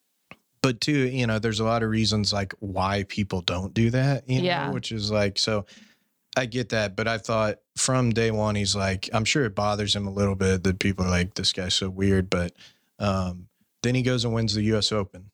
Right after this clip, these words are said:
Speaker 1: at
Speaker 2: Mm-hmm.
Speaker 1: Winged Foot. And basically that was the biggest thing of like, "I'm good. Like, this is, this works. I'm gonna freaking bash it two hundred miles an hour.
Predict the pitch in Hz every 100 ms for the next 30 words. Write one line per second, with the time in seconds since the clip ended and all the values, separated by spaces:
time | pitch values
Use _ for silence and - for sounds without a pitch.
0 | - 208 208 185 185 180 90 - 107 101
1 | 123 127 - 110 113 107 98 104 110 117
2 | 135 127 117 107 104 104 107 104 - 107
3 | 101 98 90 92 87 87 - _ _ _
4 | _ _ _ _ _ _ _ _ _ 127
5 | 120 104 85 - _ _ - 107 101 123
6 | 123 127 131 113 - 120 131 - 107 85
7 | - - - 104 104 101 87 - 120 101
8 | 95 90 104 110 113 123 113 - _ _
9 | _ - 135 131 131 123 123 117 117 104
10 | 104 104 104